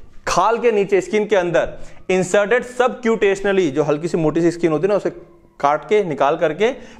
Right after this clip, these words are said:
by means of minor surgical operation, हल्का सा कट मारते हैं और उसके अंदर घुसा देते हैं, and are slowly absorbed, और ये फिर धीरे धीरे क्या होती है, एब्जॉर्ब हो जाती हैं।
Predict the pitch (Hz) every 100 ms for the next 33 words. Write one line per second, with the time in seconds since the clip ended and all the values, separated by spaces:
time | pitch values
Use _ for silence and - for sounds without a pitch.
0 | - 165 196 180 214 214 247 196 151 151
1 | 185 220 - 170 151 175 190 151 139 139
2 | 135 147 170 170 151 160 151 147 190 165
3 | - 170 147 185 135 139 135 135 165 233
4 | 240 - - - - - - 180 190 226
5 | 226 185 170 208 151 120 127 120 147 170
6 | 185 135 139 139 156 156 143 147 208 -
7 | - - 135 127 135 110 101 101 120 107